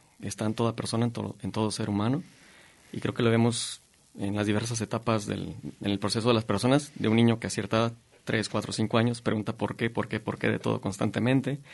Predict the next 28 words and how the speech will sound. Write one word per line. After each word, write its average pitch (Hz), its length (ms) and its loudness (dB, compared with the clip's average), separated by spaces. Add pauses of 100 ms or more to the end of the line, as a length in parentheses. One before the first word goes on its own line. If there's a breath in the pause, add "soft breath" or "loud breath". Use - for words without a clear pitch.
(560 soft breath)
Podemos 127 180 6
pensar 117 300 6
en 120 60 8
un 120 80 8
adolescente, 127 800 4
en 101 100 0
un 101 80 2
joven, 127 440 4 (480 soft breath)
que 110 80 -2
cuestiona 113 320 4
las 113 160 4
incoherencias 104 500 2
de 101 60 0
la 95 100 -2
sociedad, 117 640 2
del 107 140 0
mundo 98 240 4
de 98 60 0
los 95 160 -6
adultos, 123 680 2
y 98 140 0
eso 98 220 -2
también, 95 240 0
pues, 95 120 -6
le 95 100 -4
genera 104 260 2
conflicto, 104 420 -2
le, 104 100 -4